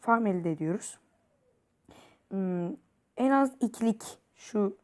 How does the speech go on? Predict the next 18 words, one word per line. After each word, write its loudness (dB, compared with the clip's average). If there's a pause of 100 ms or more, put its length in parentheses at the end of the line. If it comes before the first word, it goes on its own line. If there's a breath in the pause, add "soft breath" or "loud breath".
(100)
yani -6
şunun -2
gibi 0 (380 soft breath)
dörde 4
dörtlük 4
alanlar. 4
Tabii 0
büyütebilirsiniz. -2
Ne 2
kadar 4
büyük -2
bir 6
Iron 6
Golem 0
farm -4
yapmaya -8 (400 soft breath)
şey -2
yaparsanız -6